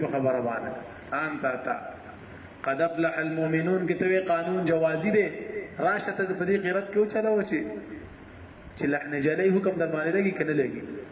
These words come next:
ته وی جوازي دی. جواز مطلب دا دی چې جایز دی. ها؟ که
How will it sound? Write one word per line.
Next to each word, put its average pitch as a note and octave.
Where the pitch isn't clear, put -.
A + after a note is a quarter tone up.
ته D#3+
وی D3
جوازي C3
دی. G3
جواز F3+
مطلب E3+
دا F#3+
دی F#3
چې D#3+
جایز D#3
دی. D#3+
ها؟ E3+
که D#3